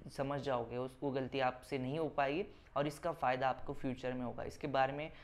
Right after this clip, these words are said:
आज की इस वीडियो में हम लोग बात करेंगे। वीडियो को मैं स्टार्ट करूँ उससे पहले, चैनल के ऊपर पहली बार आए हो तो यहाँ पे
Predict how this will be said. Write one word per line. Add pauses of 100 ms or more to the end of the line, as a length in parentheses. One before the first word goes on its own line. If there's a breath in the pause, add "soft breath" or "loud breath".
(120 loud breath)
आज
की
इस
वीडियो
में
हम
लोग
बात
करेंगे।
वीडियो
को
मैं
स्टार्ट
करूँ
उससे
पहले,
चैनल
के
ऊपर
पहली
बार
आए
हो
तो
यहाँ
पे